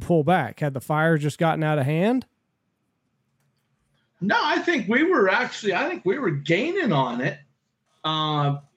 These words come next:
Speaker 2: you know, because we put a, uh, I was on the north side of the tracks and my assistant chief was on the south side of the tracks at that, uh, one business there,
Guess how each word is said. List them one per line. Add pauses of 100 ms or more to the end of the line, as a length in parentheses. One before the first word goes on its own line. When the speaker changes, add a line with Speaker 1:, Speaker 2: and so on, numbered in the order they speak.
Speaker 2:
you
know,
because
we
put
a,
uh, (920)
I
was
on
the
north
side
of
the
tracks
and
my
assistant
chief
was
on
the
south
side
of
the
tracks
at
that,
uh,
one
business
there,